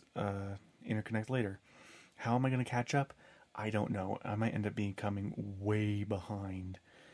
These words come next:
um, before the end of next week. It, it's gonna be rough. I'm gonna try to finish this book before I, um, am done with this project, but we'll see if I'm able to.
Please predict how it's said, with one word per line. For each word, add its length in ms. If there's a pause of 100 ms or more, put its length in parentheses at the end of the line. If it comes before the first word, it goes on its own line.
(380)
um, 460 (500)
before 400
the 180
end 200
of 80
next 300
week. 440
It, 220
it's 160
gonna 160
be 120
rough. 440 (880)
I'm 60
gonna 140
try 280
to 80
finish 380
this 220
book 380 (580)
before 1040 (100)
I, 580 (800)
um, 420 (300)
am 120
done 220
with 140
this 160
project, 720 (1160)
but 200
we'll 200
see 300
if 120
I'm 120
able 260
to. 220